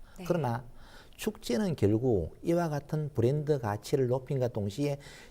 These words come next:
Speaker 2: 지역 경제 활성화로 이어져야 되는데, 지역 경제 활성화가 얼마나 되었느냐에 대해서는 물음표가 남는 겁니다. 왜냐하면은 백만이 왔다고 늘 이야기해요.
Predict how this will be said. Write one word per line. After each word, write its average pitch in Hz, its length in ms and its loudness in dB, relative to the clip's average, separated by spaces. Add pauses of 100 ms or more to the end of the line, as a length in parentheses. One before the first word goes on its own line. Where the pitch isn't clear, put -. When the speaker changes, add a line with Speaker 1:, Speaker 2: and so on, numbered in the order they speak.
Speaker 2:
지역 214 480 0
경제 135 340 4
활성화로 180 680 2
이어져야 98 500 4
되는데, 85 640 -2 (440)
지역 202 420 2
경제 117 400 2
활성화가 160 880 -2
얼마나 165 500 0
되었느냐에 123 580 4
대해서는 123 480 2 (260)
물음표가 113 640 2
남는 73 340 -6
겁니다. 78 480 -10 (220)
왜냐하면은 95 920 0 (680)
백만이 107 440 4
왔다고 87 480 0
늘 87 300 -2
이야기해요. 82 600 -4